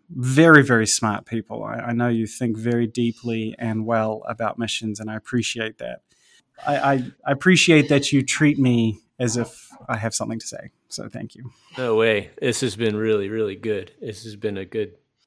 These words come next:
Speaker 2: easy conversation, and that's, uh, that's helpful. You know, what we really wanted this to,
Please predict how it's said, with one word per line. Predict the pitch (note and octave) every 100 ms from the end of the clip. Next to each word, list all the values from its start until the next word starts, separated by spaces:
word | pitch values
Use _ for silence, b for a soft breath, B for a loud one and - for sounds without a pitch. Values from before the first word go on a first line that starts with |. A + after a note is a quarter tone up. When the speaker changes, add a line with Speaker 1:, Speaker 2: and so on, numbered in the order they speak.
| _ _ -
Speaker 2:
easy | C#3 C#3+ A#2 G#2+
conversation, | G#2 G#2 G2 F#2+ - G2 - F2 E2 _ -
and | G#2 F#2+
that's, | G2 G2 - - - D3
uh, | G2+ F2+ F2 F2 _ _ _ _ _ _ _ _ _ _
that's | G#2+ -
helpful. | A#2 - F2 _
You | B2
know, | A2 A2
what | C3+
we | C3
really | A#2 A#2 A#2 A2+
wanted | G#2+ G#2+ G#2+ F#2+
this | G#2+ - -
to, | - F#2+